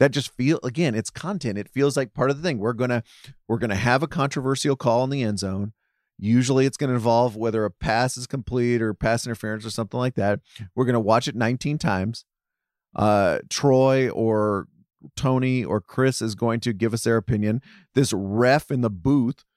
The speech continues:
who we put in the booth basically for situations like this, is gonna give us our opinion, y-, their opinion. And that's gonna be a thing. That, that's part of the, the rights of watching a game now,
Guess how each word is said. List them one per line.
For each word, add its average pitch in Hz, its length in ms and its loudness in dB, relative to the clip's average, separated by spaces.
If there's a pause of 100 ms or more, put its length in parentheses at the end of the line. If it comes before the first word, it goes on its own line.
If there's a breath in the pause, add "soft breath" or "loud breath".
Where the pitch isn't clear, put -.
(160)
who 123 120 -2
we 120 180 2
put 160 240 0
in 107 60 -4
the 113 60 0
booth 117 240 2 (400)
basically 127 500 0
for 117 140 -4
situations 120 580 -2
like 110 160 0
this, 127 180 0
is 113 100 -8
gonna 117 160 -2
give 104 200 0
us 107 120 -4
our 107 140 2
opinion, 92 460 -6 (100)
y-, 113 180 -4
their 123 200 2
opinion. 95 440 -6 (760)
And 127 180 0
that's 139 220 0
gonna 165 200 0
be 156 120 0
a 185 80 2
thing. 269 460 -6 (1120)
That, 143 240 2
that's 143 380 0
part 151 280 -2
of 165 120 -6
the, 151 140 0
the 127 240 -2
rights 117 500 -2
of 175 120 -2
watching 127 360 -2
a 170 60 -6
game 190 320 -6
now, - 300 -12